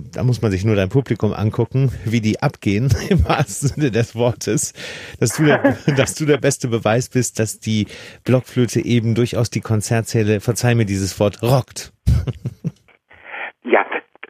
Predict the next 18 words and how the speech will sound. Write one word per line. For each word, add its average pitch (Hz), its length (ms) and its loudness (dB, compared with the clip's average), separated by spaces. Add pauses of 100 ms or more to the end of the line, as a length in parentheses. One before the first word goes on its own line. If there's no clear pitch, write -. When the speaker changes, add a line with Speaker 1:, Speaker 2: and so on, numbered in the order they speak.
(160)
Speaker 2:
ich, - 180 -14
genau. 90 420 0
Also, 101 180 2 (120)
ähm, 113 320 0 (140)
es 107 200 0
ist - 200 -8
natürlich, 117 480 -2 (160)
ähm, 107 360 -4 (220)
bei 98 100 0
jedem 117 300 -2
Instrument 113 520 -4
ein 117 100 -8
bisschen - 400 -8
anders. 127 380 0 (640)
Und 123 320 2
bei 107 120 2
der 104 100 0
Blockflöte 139 640 2